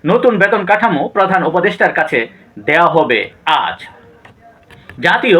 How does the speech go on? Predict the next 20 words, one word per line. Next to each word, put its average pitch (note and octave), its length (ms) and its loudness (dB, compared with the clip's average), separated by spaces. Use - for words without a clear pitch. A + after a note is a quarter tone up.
নির্বাচন, C3 480 0
প্রতিদ্বন্দ্বিতায় A3+ 760 2
প্রায় D#3 280 0
দুই E3 300 2
হাজার D#3 440 0
প্রার্থী। A#2+ 400 -4
অর্ধ A#3 180 0
শত A#3+ 200 0
আসনে D#3+ 300 -2
বিএনপির F3 560 0
বিদ্রোহী C#3+ 520 0
প্রার্থী। A#2+ 400 -2
করাইলবাসীর C4+ 640 2
জন্য G3+ 140 2
বড় G#3+ 160 4
বড় G3 180 2
বিল্ডিং G3 380 2
করে F#3+ 260 2
দিতে F#3 160 0
চায় G#2+ 220 -2